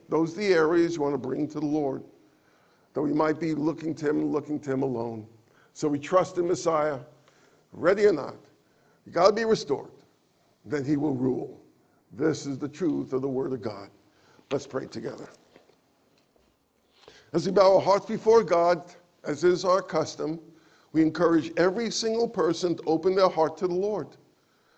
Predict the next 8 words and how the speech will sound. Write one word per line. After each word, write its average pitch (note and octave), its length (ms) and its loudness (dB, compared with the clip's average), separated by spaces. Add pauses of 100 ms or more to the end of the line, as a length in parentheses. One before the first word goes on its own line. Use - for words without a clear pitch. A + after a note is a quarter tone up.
(260)
to F3 100 4
open G#3+ 420 4
their G3 180 2
heart E3 480 -8 (800)
to F3 100 -4
God's E3+ 440 0
great D#3+ 380 -4
gift, - 400 -6